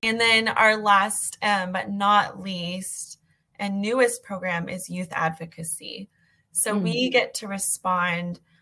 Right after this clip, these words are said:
Speaker 1: when a kiddo is identified as a victim of human trafficking. We have a twenty-four crisis hotline number where we get to respond when we get that call within ninety minutes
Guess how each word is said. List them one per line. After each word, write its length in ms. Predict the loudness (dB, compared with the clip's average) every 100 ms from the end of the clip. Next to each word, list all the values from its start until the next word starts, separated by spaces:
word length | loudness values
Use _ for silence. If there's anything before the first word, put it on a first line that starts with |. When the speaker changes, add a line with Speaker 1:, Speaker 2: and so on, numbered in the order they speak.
| _ -6
Speaker 1:
when 140 | -4
a 60 | -4
kiddo 540 | -4 0 4 4 4
is 420 | 0 -2 -2 -4
identified 680 | -6 -4 -4 -4 -2 -2 -2
as 160 | -4 -6
a 60 |
victim 500 | -6 -10 -10 -12 -10
of 100 | -12
human 300 | -10 -8 -8
trafficking. 720 | -8 -10 -10 -14 -12 -12 -12 -16 _ _ _ _ _
We 300 | -4 0 0
have 160 | 0 -2
a 60 |
twenty-four 600 | -6 -8 -6 -4 2 2
crisis 460 | 2 -2 -2 -4 -2
hotline 400 | -2 0 -2 -2
number 560 | -2 -2 -2 -2 -4 -12 _ _ _
where 160 | -4 -2
we 120 | 2
get 180 | 0 0
to 100 | -2
respond 560 | 0 2 6 8 6
when 120 | 0
we 60 | -4
get 220 | -4 -2
that 220 | -2 -2
call 340 | 0 0 2 0
within 260 | -4 -2
ninety 300 | -2 -2 -4
minutes 680 | -4 -2 -2 -2 -4 -6 -8